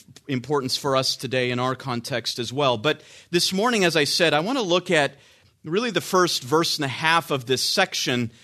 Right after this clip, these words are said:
and look at this in terms of why it is so critical in Paul's mind to launch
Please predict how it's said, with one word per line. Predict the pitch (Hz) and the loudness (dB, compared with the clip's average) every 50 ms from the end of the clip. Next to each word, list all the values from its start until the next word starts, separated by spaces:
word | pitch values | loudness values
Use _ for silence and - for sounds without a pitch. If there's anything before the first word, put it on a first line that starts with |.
| - - - - - _ _ _ | -20 -20 -20 -20 -20 _ _ _
and | - 160 160 160 160 160 156 151 143 147 - | 0 2 4 4 4 4 4 2 0 -2 -2
look | 156 151 175 233 233 269 | 0 2 2 2 4 4
at | 254 226 - - | 4 4 4 4
this | 165 175 175 - - | 2 2 2 2 2
in | 170 151 | -2 -2
terms | - - 196 180 180 175 156 - 165 | -2 0 0 2 2 2 2 2 2
of | 151 131 - - - | 0 0 -2 -8 -14
why | 139 139 143 160 175 185 202 220 233 | -12 -6 0 2 4 6 6 6 6
it | 240 226 214 175 196 190 180 | 6 4 4 4 4 6 6
is | 180 156 - - - - | 6 4 4 0 0 0
so | - - 190 160 | 0 0 0 0
critical | - - - 202 202 202 190 185 190 - 139 120 120 131 147 131 - - _ _ _ _ _ _ _ - | -2 -2 0 2 2 4 4 2 0 0 -2 0 0 0 0 -2 -6 -18 _ _ _ _ _ _ _ 2
in | 175 175 165 | 2 2 2
Paul's | - - 202 190 190 196 185 165 160 | 2 0 2 4 4 4 4 2 2
mind | 160 156 165 175 170 151 139 135 139 139 151 156 175 - - - - _ _ _ - | 2 4 4 6 6 6 4 4 2 2 0 -2 -4 -10 -18 -20 -20 _ _ _ -6
to | - 208 196 185 175 170 170 | -2 0 2 2 2 0 0
launch | - 156 156 165 175 196 208 220 220 - - | -2 0 2 4 6 6 6 4 2 0 -4